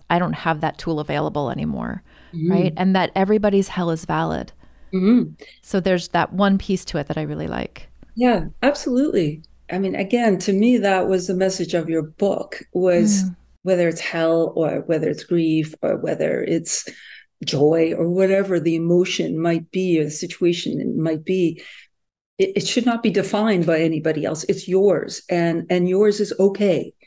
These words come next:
Speaker 2: You know, there's no written way on how to do this or how you should re-, respond. <laughs> And I think we live in a world, at least this world, um, North America, can't speak for the larger world,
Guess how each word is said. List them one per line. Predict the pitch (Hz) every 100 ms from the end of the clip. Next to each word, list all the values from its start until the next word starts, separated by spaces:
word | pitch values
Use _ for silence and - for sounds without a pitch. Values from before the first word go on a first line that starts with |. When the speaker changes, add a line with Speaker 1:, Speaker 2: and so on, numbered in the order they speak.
| - - _
Speaker 2:
You | 196
know, | 190
there's | 175 190 180
no | 180 185 190 185 185 - - - _ _
written | 180 202 220 196 180
way | 196 185 165
on | 160
how | 160 175 185
to | 190 175
do | 190 185
this | - - -
or | 160
how | - 180 185
you | 175
should | 170 202 175 170
re-, | 170 165 - -
respond. | 180 - - 185 160 165 190 - - - -
<laughs> | - 247 -
And | 202
I | 202
think | - 277 294
we | 262 208
live | 214 247 208
in | 175
a | 170
world, | 170 226 247 180 160 160 - _ _ -
at | -
least | 185 196 -
this | 214 -
world, | 160 160 170 170
um, | 165 160 156 156 -
North | 165 160
America, | 165 165 190 208 160 151 170 170 _ _ _ _ _
can't | - -
speak | - - 208 -
for | 160
the | 170
larger | 175 175 170
world, | 156 165 185